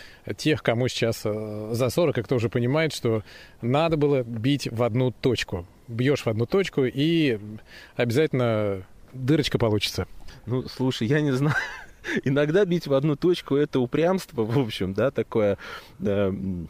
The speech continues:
Speaker 2: может быть, даже тупое упрямство. Но жизненный опыт никто не отменял, это как-то очень важная штука. Мне кажется,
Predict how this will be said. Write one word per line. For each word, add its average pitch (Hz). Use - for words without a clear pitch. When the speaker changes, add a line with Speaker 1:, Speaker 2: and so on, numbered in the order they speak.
Speaker 2:
может 113
быть, 107
даже 117
тупое 101
упрямство. 87
Но 156
жизненный 175
опыт 240
никто 139
не 135
отменял, 165
это 123
как-то -
очень 110
важная 110
штука. -
Мне -
кажется, 135